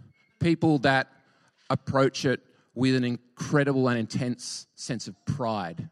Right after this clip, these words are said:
in this country. "I'm proud of this country." And we, we're seeing this ignited again in, in, in what you see in the media described as the culture wars. Uh, so Christopher Pyne,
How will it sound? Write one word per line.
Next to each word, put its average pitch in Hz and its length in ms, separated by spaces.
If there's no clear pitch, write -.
in 123 100
this 110 160
country. 98 400
"I'm 113 160
proud 123 300
of 107 60
this 101 140
country." 95 440
And 131 120
we, 147 60
we're 160 120
seeing 170 320
this 139 320
ignited 120 500
again 107 340
in, 95 320
in, 95 400
in 87 240
what 98 240
you 101 60
see 107 200
in 101 60
the 95 80
media 98 300
described 95 480
as 85 100
the - 80
culture 117 420
wars. 80 520
Uh, 82 80
so 90 520
Christopher 123 400
Pyne, 98 840